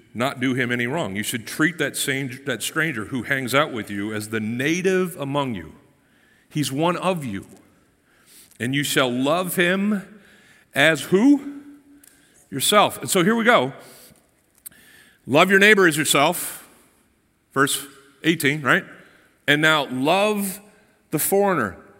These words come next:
the stranger, as yourself. I think we all went to math class as kids, right? If A equals B and B equals C, then A equals C. Everybody with me on that? Somebody like, "Huh?"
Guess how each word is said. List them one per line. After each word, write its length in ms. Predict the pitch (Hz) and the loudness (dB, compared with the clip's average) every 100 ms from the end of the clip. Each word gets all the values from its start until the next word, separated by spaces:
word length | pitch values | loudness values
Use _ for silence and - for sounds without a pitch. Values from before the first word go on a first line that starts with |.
| _ _ - | _ _ 0
the 100 | 139 | 2
stranger, 840 | - 190 196 196 147 87 - - _ _ _ | 4 4 4 2 0 -2 -10 -20 _ _ _
as 280 | 156 180 170 | 0 0 2
yourself. 600 | 170 160 - 175 101 - - - - _ _ | 0 0 2 2 2 -10 -20 -20 -20 _ _
I 60 | - | -4
think 120 | 180 | 0
we 80 | 156 | 4
all 100 | 151 | 2
went 100 | 139 | 2
to 40 | 123 | -2
math 320 | 123 127 117 | 0 0 2
class 260 | 127 120 - | 2 2 -2
as 120 | - | -2
kids, 320 | 147 156 131 | 0 0 2
right? 200 | 147 170 220 - _ _ _ _ | 2 2 -6 -18 _ _ _ _
If 140 | 104 135 | -4 0
A 100 | 147 | 2
equals 240 | 160 143 | 0 -4
B 480 | 135 160 175 180 160 | 0 0 0 -4 -6
and 100 | 123 | -2
B 140 | 139 175 | 0 0
equals 220 | 170 - | -2 -2
C, 320 | 175 190 185 | -2 -2 -2
then 140 | 143 | -2
A 120 | 131 156 | -2 -2
equals 220 | 160 143 | -4 -4
C. 360 | 175 185 214 - _ _ _ _ _ | -4 -4 -6 -10 _ _ _ _ _
Everybody 200 | 123 139 | -2 0
with 140 | 147 | 0
me 60 | 160 | -2
on 100 | 160 | 0
that? 240 | 170 175 | -2 -4
Somebody 220 | - 95 87 | -8 -10 -12
like, 100 | |
"Huh?" 80 | 78 | -14